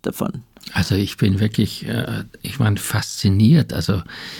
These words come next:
Speaker 2: ich wüsste nicht, ob ich, ob ich so Vermut gehabt hätte, dass in dem Alter, also muss ich wirklich sagen, wir sind ja, äh, in einem ähnlichen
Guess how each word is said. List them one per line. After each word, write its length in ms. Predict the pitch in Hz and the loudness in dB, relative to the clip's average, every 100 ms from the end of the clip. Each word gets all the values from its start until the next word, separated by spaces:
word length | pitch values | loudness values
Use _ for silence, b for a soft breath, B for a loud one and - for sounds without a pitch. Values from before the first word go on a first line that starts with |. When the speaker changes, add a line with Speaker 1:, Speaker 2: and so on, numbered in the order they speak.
| B - | B 0
Speaker 2:
ich 280 | - - 117 | 0 2 2
wüsste 320 | 131 - 120 | 2 2 4
nicht, 340 | 135 165 - | 4 4 0
ob 200 | 160 135 | -4 0
ich, 380 | 123 - - - - | -2 -4 -12 -16 -4
ob 200 | 120 131 | -2 0
ich 140 | - | 0
so 120 | - | 0
Vermut 400 | 120 107 107 139 | 0 4 4 2
gehabt 380 | - 98 - - | 0 -2 -2 -2
hätte, 200 | - - | -4 -2
dass 400 | - - - - - | -4 -6 -6 -10 -2
in 140 | 107 | 0
dem 200 | - - | 2 0
Alter, 260 | - - - | -2 -8 -10
also 260 | - 104 104 | -4 0 2
muss 220 | 110 117 | 2 4
ich 80 | 113 | 4
wirklich 220 | 117 123 | 4 2
sagen, 180 | 113 110 | 2 2
wir 100 | 104 | 2
sind 180 | 113 139 | 4 4
ja, 200 | 131 117 B B B B B - | 4 0 B B B B B -8
äh, 180 | - - - | -6 -6 -4
in 160 | - - | 2 4
einem 200 | 120 117 | 4 4
ähnlichen 400 | - 131 - | 4 4 2